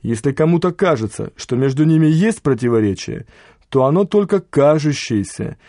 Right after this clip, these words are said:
ибо Бог никогда не противоречит сам себе. И я считаю, что просто проявляю веру, когда принимаю то,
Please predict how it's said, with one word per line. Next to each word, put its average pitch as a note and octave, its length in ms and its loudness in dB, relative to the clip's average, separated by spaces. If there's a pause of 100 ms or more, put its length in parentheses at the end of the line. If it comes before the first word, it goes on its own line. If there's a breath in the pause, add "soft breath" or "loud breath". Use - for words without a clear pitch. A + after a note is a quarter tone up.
(140 soft breath)
ибо C#3 240 0
Бог D3+ 320 0
никогда C#3+ 720 0
не C#3 140 0
противоречит A#2 720 0
сам A2 220 -2
себе. G#2+ 420 -6 (420 soft breath)
И - 80 -2
я C#3 160 4
считаю, D3+ 500 0
что - 180 -4
просто D3+ 380 0
проявляю D3+ 580 2
веру, C#3+ 520 0
когда B2 200 -2
принимаю C3 520 0
то, D#3+ 320 -2